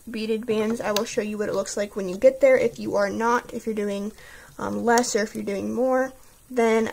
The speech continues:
I will also show you what it should look like as you get to the end, and I'll explain, um, a little bit more <laughs> about where you want to stop. So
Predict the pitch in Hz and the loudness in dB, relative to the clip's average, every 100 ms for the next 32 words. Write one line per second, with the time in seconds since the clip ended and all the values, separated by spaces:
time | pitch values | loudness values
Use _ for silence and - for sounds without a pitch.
0 | 220 214 214 214 208 208 - 214 - 214 | 0 2 2 2 2 2 2 -2 -4 -6
1 | 226 214 208 208 214 214 208 190 - 220 | -4 -4 -4 -4 -6 -2 -2 -2 -2 -2
2 | 202 202 - 202 208 214 202 - 202 196 | -2 -2 2 2 2 -2 -2 -2 -4 -4
3 | - 214 311 226 247 262 247 214 107 - | -4 -8 -4 2 2 0 -2 -4 -6 -8
4 | - 220 208 208 220 - - - - - | -6 -4 -2 -2 -4 -6 -16 -20 -16 -12
5 | - - 262 294 277 254 233 220 226 - | -6 2 6 8 10 8 8 4 4 2
6 | 214 240 240 214 - - 220 214 214 214 | 2 2 4 4 2 -6 -2 0 2 0
7 | 208 180 - - 233 - - - - - | -4 -6 -6 -10 -10 -6 -4 -6 -10 0
8 | 220 214 | 2 4